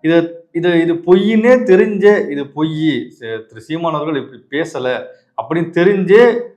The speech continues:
அ, திமுக ஐ டி விங்ல இருக்கவங்க, திமுக ஐ டி விங் மாதிரி திமுகவுக்கு தீவிர ஆதரவாளர்கள்லாம் இதை தீவிரமா வந்து பரப்பி, சீமான் அவர்கள் இப்படித்தான் அப்படின்னு சொல்லி நிறுவனத்துக்காக தீவிரமா பரப்புறாங்க. இதை வந்து நாம் தமிழர் தம்பிகள் ரொம்ப ஜாக்கிரதையா கையாண்டு,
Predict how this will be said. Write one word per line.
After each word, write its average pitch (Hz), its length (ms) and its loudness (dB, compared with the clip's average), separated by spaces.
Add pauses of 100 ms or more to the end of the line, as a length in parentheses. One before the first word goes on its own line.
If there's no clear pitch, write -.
(160)
அ, 139 320 -6
திமுக 190 400 -2
ஐ 151 200 0
டி 156 120 -4
விங்ல 143 220 -8
இருக்கவங்க, 123 540 -10
திமுக 160 440 -8
ஐ 143 260 -2
டி 165 120 -2
விங் 151 200 -6
மாதிரி 156 400 -2
திமுகவுக்கு 156 640 -6
தீவிர 139 480 -4
ஆதரவாளர்கள்லாம் 139 760 -6 (320)
இதை 160 200 -6
தீவிரமா 185 540 2
வந்து 156 320 -6
பரப்பி, 135 500 -6 (540)
சீமான் 185 420 0
அவர்கள் 156 280 0
இப்படித்தான் 139 560 -4
அப்படின்னு 143 220 -8
சொல்லி 135 220 -14
நிறுவனத்துக்காக 127 840 -10 (420)
தீவிரமா 170 420 0
பரப்புறாங்க. 127 520 -6
இதை 147 200 -2
வந்து 156 200 -8
நாம் 151 280 -4
தமிழர் 156 260 -10
தம்பிகள் 131 340 -10
ரொம்ப 143 340 -10
ஜாக்கிரதையா 135 520 -8
கையாண்டு, 123 640 -12